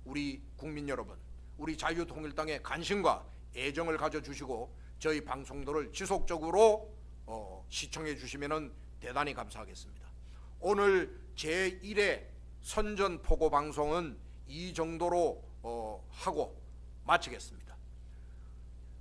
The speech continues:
일주일에 앞으로, 어, 특별한 상황이 없는 한 화목 일주일에 두 번에 걸쳐서, 어, 우리 자유통일당 정규 방송을, 어,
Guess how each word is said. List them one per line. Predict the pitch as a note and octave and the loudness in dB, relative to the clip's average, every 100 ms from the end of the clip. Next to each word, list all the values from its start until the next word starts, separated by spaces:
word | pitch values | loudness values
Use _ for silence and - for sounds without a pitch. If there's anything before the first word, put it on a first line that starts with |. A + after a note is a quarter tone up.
| - - | -12 -4
일주일에 | A3+ A3+ A3+ A#3 G#3 | -2 -2 2 8 8
앞으로, | F3 G#3 - E3+ F#3 G3 E3+ - - - - - | 8 6 4 0 2 4 2 -4 -12 -12 -12 -8
어, | A#2+ A#2 A2+ - | -6 -6 -8 -6
특별한 | - A#3 - A3 A3+ A3+ A#3 A3 | -4 -4 0 4 10 10 8 4
상황이 | - E3+ E3+ F3+ | 0 2 4 2
없는 | C#3+ C#3 D3 | -2 -4 -2
한 | D3 D3+ A2+ - - - | 0 -2 -6 -12 -12 -8
화목 | - F#3+ G#3+ G#3+ G3+ G#3 - - - - - - - - - - - - | 6 12 12 12 12 10 6 -2 -12 -14 -14 -14 -14 -14 -14 -14 -14 -12
일주일에 | F#3 F#3+ - F#3 E3 | -8 -8 0 2 2
두 | D3 C#3+ | 0 0
번에 | E3+ F#3+ | 4 4
걸쳐서, | E3 D3 G#3+ C3+ E3 F3 F3+ - - - - A2 | 4 0 -2 -2 0 0 -4 -12 -14 -14 -12 -10
어, | A2 G2 G2+ F#2+ - | -10 -10 -12 -12 -12
우리 | C#3+ C#3+ C#3 C#3 | -6 -4 -4 -4
자유통일당 | - D3+ D#3 - C#3+ C#3 C3+ F3 F3+ D#3+ - - - | -4 -2 -4 -4 -4 -4 2 4 4 0 -10 -12 -10
정규 | B2 C#3+ C#3+ D#3+ - | -8 -8 -2 -2 -2
방송을, | A#2+ C3 B2 C3 C3+ E3+ F3 - - - - - | -6 -6 -6 -6 0 2 2 -2 -10 -14 -14 -12
어, | G#2 G2+ F#2+ F#2 G#2 | -12 -10 -10 -12 -12